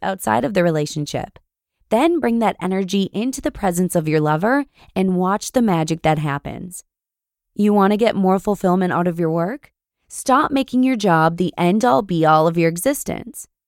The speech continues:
Have something interesting going on in your life outside of your job. Then bring that energy to your work and watch the magic that happens. Love is always a two-way street.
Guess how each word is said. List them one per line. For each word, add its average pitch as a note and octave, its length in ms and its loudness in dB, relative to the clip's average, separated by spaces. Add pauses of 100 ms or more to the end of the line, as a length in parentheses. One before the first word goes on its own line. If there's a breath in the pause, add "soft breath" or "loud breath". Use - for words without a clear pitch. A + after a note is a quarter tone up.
(240)
Have D4 260 -4
something E4 360 2
interesting C#4 580 -4
going G3 260 2
on F#3+ 160 2
in G3 100 0
your G3 140 0
life E3 340 -2
outside G3+ 480 -4
of G#3+ 100 -6
your D#3+ 120 -2
job. D#3 400 -4 (500)
Then A3+ 460 0
bring A#3+ 320 0
that D4+ 180 0
energy A3 400 -2
to F#3+ 100 -6
your E3 160 2
work D#3+ 420 -2 (120)
and F#3 240 2
watch E3+ 380 -4
the A#3 100 2
magic D#3+ 380 0
that D#3 160 4
happens. D#3 680 -4 (760)
Love A#3+ 480 2
is A#3 200 -4
always F#3+ 360 2
a F#3+ 40 -4
two-way E3 300 0
street. D3 460 -6